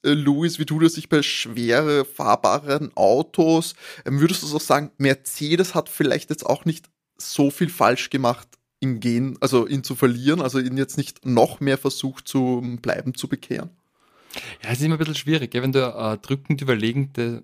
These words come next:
Speaker 2: überlegenes Auto hast, bist immer gut. Und, ähm, die Fahrbarkeit vom Auto macht halt schon viel aus. Also, ja, schauen wir mal, wie sich der Lewis dann einfach jetzt im Spätherbst, muss man sagen, seiner Karriere dann bei Ferrari tut.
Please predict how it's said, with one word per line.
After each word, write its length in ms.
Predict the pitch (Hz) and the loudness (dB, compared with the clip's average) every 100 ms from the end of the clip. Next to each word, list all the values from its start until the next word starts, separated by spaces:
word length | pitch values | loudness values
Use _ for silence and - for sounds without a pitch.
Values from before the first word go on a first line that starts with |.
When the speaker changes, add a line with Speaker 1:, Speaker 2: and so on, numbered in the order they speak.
| - | -12
Speaker 2:
überlegenes 500 | 113 110 117 127 - | -8 -4 -4 -4 -6
Auto 300 | 101 - 123 | -8 -6 -6
hast, 200 | 123 - | -6 -8
bist 260 | - - | -10 -6
immer 240 | 143 147 120 | 0 2 2
gut. 340 | - 117 151 - _ - _ - - | 0 -2 -4 -8 _ -20 _ -20 -4
Und, 640 | 117 117 117 117 117 117 | 2 4 6 4 2 0
ähm, 580 | 107 104 107 107 107 104 95 _ - | -2 2 2 2 0 -2 -8 _ -20
die 220 | - 120 | -2 2
Fahrbarkeit 520 | 110 117 - 143 151 | 4 2 2 0 0
vom 140 | 143 | 0
Auto 280 | 104 135 - | 0 0 0
macht 220 | 151 139 - | -2 -2 -2
halt 120 | 143 | -4
schon 100 | 160 | -2
viel 160 | 160 131 | 0 0
aus. 220 | 143 139 | 0 -2
Also, 300 | 120 127 120 120 - 101 113 113 | -2 -2 -2 -4 -12 -6 -2 0
ja, 340 | 131 170 127 113 110 110 113 - - - - | 2 2 -2 -8 -8 -8 -8 -14 -20 -18 -2
schauen 160 | 147 | 2
wir 120 | 175 | 2
mal, 60 | 156 | 0
wie 40 | |
sich 120 | 156 147 | -2 0
der 100 | 139 | 0
Lewis 280 | 135 156 | 0 -2
dann 140 | - 131 | -2 -4
einfach 420 | 120 147 139 - - _ _ - | -2 -2 -4 -8 -20 _ _ -10
jetzt 260 | - 123 - | -4 -2 0
im 80 | 139 | -2
Spätherbst, 920 | - 117 131 - 131 131 - - - | 0 -2 -2 0 2 2 -2 -10 -2
muss 140 | 139 | 0
man 100 | 143 | 2
sagen, 180 | 135 135 | 0 -2
seiner 220 | - 123 123 | 0 0 0
Karriere 600 | - 120 107 120 139 139 _ _ _ - | -2 0 0 0 0 -2 _ _ _ 0
dann 180 | 123 | 2
bei 80 | 120 | 2
Ferrari 540 | 120 123 104 110 139 139 | 0 -2 -4 -2 -4 -4
tut. 420 | - 147 190 | -2 -2 -4